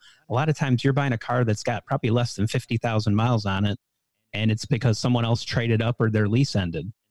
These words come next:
And so it's not the old days where you're going to buy a car that's ten, twelve years old that someone's getting rid of.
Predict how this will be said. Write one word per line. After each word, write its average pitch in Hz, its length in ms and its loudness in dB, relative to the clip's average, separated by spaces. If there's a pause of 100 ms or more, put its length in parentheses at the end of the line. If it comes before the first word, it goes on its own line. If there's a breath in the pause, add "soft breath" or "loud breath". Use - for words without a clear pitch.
(100)
And 110 140 -2
so 127 160 0
it's 139 180 -2
not 156 240 -2
the 123 120 0
old 135 200 2
days 113 280 0
where 117 100 2
you're 110 140 2
going 113 220 2
to 107 60 0
buy 107 140 -2
a 104 80 -2
car 113 260 0
that's 101 220 -2
ten, 110 260 -4
twelve 104 280 -4
years 98 180 -2
old 113 220 0
that 101 120 -4
someone's 104 360 -2
getting 107 220 0
rid 127 140 2
of. 104 160 0